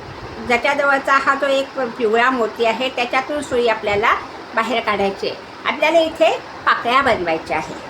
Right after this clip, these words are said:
हे पहा, मी अशी ह्या मोत्यातून सुई बाहेर काढली. हा पिवळा मोती, ह्या राणी कलरच्या वरचा जो पिवळा मोती आहे, त्याच्यातून मी सुई बाहेर काढली.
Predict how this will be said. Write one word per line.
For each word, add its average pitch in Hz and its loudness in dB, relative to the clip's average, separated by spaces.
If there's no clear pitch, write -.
हे 226 -2
पहा, 240 0
मी 320 0
अशी 247 0
ह्या 233 2
मोत्यातून 220 0
सुई 226 -2
बाहेर 214 2
काढली. 214 0
हा 269 0
पिवळा 208 2
मोती, 160 -4
ह्या 240 2
राणी 226 0
कलरच्या 214 0
वरचा 208 0
जो 285 4
पिवळा 226 2
मोती 208 -2
आहे, 220 -2
त्याच्यातून 214 -4
मी 214 -4
सुई 208 -4
बाहेर 202 -2
काढली. 202 -2